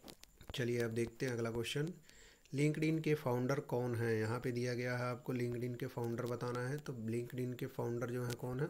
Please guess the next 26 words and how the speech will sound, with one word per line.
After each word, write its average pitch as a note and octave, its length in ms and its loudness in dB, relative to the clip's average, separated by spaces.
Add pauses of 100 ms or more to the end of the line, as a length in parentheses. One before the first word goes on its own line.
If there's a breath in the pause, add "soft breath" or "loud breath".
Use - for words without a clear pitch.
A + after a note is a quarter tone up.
Option B2 440 -4
D B2 100 -2 (160)
is B2 100 -6
right A2+ 280 0
हो A#2+ 100 0
जाएगा। A#2+ 280 0
यहाँ B2 200 -2
पे E3 120 0 (640 loud breath)
Reed C#3 220 2
Hoffman B2 480 0
जो A#2+ 180 -2
है C#3+ 100 2
LinkedIn B2 580 -2
के F3+ 100 0 (580 loud breath)
founder A#2 400 2
हैं। A2+ 140 2
यहाँ A#2 220 0
पे B2 100 -4
दिया B2 220 0
गया B2+ 240 -2
था C#3+ 80 -2
Larry A#2 340 2
Page, B2+ 280 0
विजय A#2+ 220 -2
शेखर A#2 280 -4
शर्मा, A#2+ 440 -4